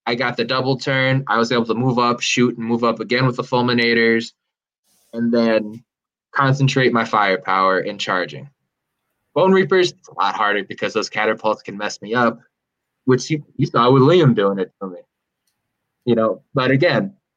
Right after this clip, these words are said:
I lost ten guys to, like, two rounds of catapult shooting because of the four up feel no pain. It still hurt and it still looked bad, but I had enough of my army off the board.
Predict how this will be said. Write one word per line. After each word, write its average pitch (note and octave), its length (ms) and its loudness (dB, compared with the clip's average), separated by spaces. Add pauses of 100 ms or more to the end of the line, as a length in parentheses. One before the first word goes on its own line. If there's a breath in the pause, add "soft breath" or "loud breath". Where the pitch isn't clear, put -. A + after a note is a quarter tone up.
(140)
I B2 40 2
lost A#2 280 0
ten A2+ 180 -4
guys G#2 460 -2
to, G#2+ 160 -6
like, G2 360 -2 (1500)
two D3 120 2
rounds A#2+ 280 2
of - 80 -16
catapult A2 480 -2
shooting F2+ 320 -4 (100)
because G#2 280 -6
of G2+ 40 -12
the G2+ 80 -4
four A#2 200 2
up - 100 0
feel A#2+ 180 0
no G2 140 2
pain. D#2+ 280 -6 (600)
It A2 140 -2
still C3+ 240 2
hurt A#3 340 6 (300)
and A#2 100 0
it A2+ 60 -6
still C3 200 -4
looked A3+ 240 -2
bad, A#2+ 360 -2
but A#2 120 0
I B2+ 120 0
had D3+ 140 2
enough C3 300 0
of B2+ 80 -10
my A#2+ 120 0
army A#2+ 240 2
off A#2+ 200 -4
the G2 60 -20
board. G2 420 0